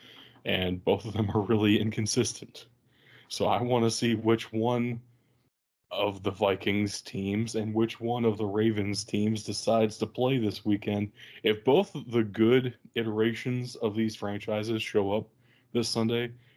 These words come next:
it actually ought to be a really good game. On paper,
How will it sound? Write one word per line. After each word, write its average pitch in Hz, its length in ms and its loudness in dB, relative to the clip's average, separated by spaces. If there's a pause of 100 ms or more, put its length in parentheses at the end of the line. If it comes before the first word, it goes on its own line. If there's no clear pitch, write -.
it - 80 2
actually - 360 2
ought 104 100 4
to 101 80 2
be 101 120 2
a 92 60 2
really 98 280 0
good 95 220 0
game. 98 440 -4 (640)
On 110 260 4
paper, 113 640 -2